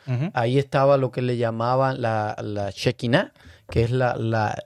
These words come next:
Speaker 2: la presencia de Dios precisamente en esta forma de una llama, de algo así. Y, y yo veo un, un simbolismo también, como tú lo mencionas ahí.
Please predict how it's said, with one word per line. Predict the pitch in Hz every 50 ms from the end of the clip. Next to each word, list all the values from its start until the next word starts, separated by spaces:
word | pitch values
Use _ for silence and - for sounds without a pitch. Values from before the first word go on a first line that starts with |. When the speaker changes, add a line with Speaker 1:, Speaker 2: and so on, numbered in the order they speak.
| -
Speaker 2:
la | - - 113 117 117 -
presencia | - 117 110 - - 165 190 202 165 - 165 147
de | 135 135
Dios | 131 143 170 175
precisamente | - 170 151 143 147 170 175 165 175 190 180 156 160
en | 151
esta | 151 156 147 - 165 135
forma | - - 185 190 180 175 156 143
de | 139 135 131 127
una | 131 151 151 143 139
llama, | 135 139 147 151 147 143 139 135
de | 123 120
algo | 120 120 127 135 131
así. | 127 - - 135 131 - - - - - - - _ _ _ -
Y, | - 113 113 - 135
y | 139
yo | 147 160 165
veo | 151 165 165
un, | 160 156 156 160 156 147 151 -
un | 160 156 151
simbolismo | - - 170 151 147 131 131 135 139 160 151 143 135
también, | 123 127 117 113 120 127 131 127
como | 120 123 117 110
tú | 110 - 123
lo | 120
mencionas | 117 113 107 - - 117 117 110
ahí. | 104 117 131